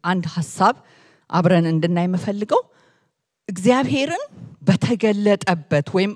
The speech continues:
ራሱን በገለጠበት ስሙ ማወቅ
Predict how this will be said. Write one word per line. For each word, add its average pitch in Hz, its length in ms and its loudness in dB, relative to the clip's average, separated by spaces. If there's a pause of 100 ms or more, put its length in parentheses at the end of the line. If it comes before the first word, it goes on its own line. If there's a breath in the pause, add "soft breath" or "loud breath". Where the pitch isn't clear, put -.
ራሱን 202 500 0 (520 soft breath)
በገለጠበት 175 840 0 (380)
ስሙ 202 360 2 (380)
ማወቅ 147 400 -2